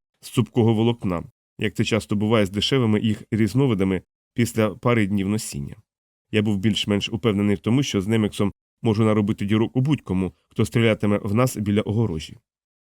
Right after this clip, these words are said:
Потреби в цьому все-таки не виникло. Ми дісталися кінця трапа без пригод. Відкритий вхід був перегороджений тонким ланцюгом, на якому висіла написана від руки вивіска.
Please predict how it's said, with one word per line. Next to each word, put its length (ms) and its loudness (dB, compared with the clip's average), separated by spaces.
Потреби 320 2
в 40 0
цьому 220 2
все-таки 360 -2
не 100 2
виникло. 420 -8
Ми 80 4
дісталися 520 0
кінця 300 -2
трапа 300 0
без 180 -2
пригод. 400 -10
Відкритий 460 2
вхід 220 -2
був 140 0
перегороджений 720 2
тонким 440 0
ланцюгом, 580 0
на 100 2
якому 320 2
висіла 440 0
написана 500 0
від 140 2
руки 320 0
вивіска. 560 -4